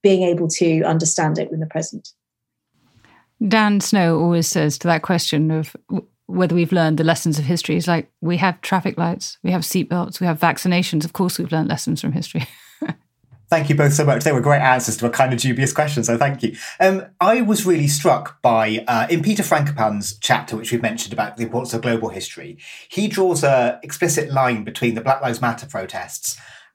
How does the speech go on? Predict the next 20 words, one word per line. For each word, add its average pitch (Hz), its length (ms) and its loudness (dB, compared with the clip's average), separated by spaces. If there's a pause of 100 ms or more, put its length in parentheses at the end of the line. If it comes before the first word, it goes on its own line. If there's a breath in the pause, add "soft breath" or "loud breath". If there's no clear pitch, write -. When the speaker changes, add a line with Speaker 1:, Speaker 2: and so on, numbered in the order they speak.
Speaker 3:
and 165 340 0
the 143 140 -4
sort 175 160 -2
of 113 180 -8
role 151 260 2
of 143 100 0
history 147 440 -4
and 131 100 -2
historians 110 800 -4 (320 loud breath)
in 120 160 -4
dealing 120 300 2
with 113 140 0
the 117 60 -4
realities 113 460 0
of 107 60 -12
the 104 60 -10
past. 104 400 0
And 104 80 -4
he 131 160 2
argues 117 520 2